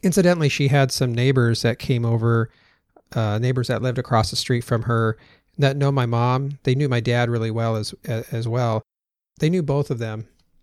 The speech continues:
And they were like, "Hey, I saw you getting the house ready. We thought that you might be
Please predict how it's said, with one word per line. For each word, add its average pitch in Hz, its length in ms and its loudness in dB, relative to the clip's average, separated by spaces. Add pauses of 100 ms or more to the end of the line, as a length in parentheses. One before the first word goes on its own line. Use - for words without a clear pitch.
(140)
And 143 280 0
they 143 100 4
were 143 180 4
like, 135 480 0 (260)
"Hey, 277 260 0
I - 60 6
saw 196 300 4
you 180 560 2
getting 190 220 2
the 165 80 2
house 190 280 2
ready. 156 220 4
We 160 100 4
thought 226 280 0
that 160 180 -2
you 143 80 -2
might 135 200 0
be 127 340 -4